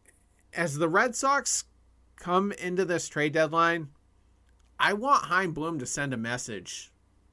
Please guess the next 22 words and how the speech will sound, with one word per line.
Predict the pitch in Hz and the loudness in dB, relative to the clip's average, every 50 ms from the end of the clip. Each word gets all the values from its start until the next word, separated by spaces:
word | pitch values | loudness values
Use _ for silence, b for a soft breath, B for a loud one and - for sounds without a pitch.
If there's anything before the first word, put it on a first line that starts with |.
| _ _ _ _ _ _ _ _ _ _ _ _ - | _ _ _ _ _ _ _ _ _ _ _ _ -4
I | - 156 180 | 0 0 2
want | 214 226 247 240 208 | 4 4 4 4 4
him | 202 214 208 | 2 0 0
to | 190 170 | 0 0
send | - - 175 170 165 | 0 0 -2 0 0
a | 147 | 0
message. | 139 139 143 143 139 - 131 120 110 - - b b b b b b b b b b - | 2 2 2 2 0 -2 -4 -4 -4 -6 -12 b b b b b b b b b b -6
And | 151 147 147 151 147 147 147 143 139 131 - | -2 0 2 2 2 2 2 0 -4 -6 -8
y-, | - - _ | -12 -16 _
you | - 165 160 151 135 151 156 151 160 | -12 -12 -10 -10 -4 -2 0 0 2
look | 208 226 226 233 | 2 2 2 0
at | 208 165 | 0 0
some | - 190 196 190 | 0 0 0 0
of | 185 | 0
the | 185 | 0
guys | 160 165 170 180 180 180 185 180 175 - | 2 4 4 6 6 6 4 4 2 0
who, | - 180 156 156 156 156 147 139 b b b b b b | 0 2 2 4 4 2 2 0 b b b b b b
who | - 160 143 | -4 -2 0
haven't | 135 143 156 160 156 185 175 156 | 2 4 4 4 2 0 0 0
been | 165 165 160 | 0 0 0
performing | 151 - 165 143 - - 156 160 160 165 165 165 160 156 | -2 -4 -6 -6 -6 -4 -2 -2 0 0 0 -2 -2 0
well. | 156 156 160 165 165 165 147 - | 2 4 6 6 4 4 2 -4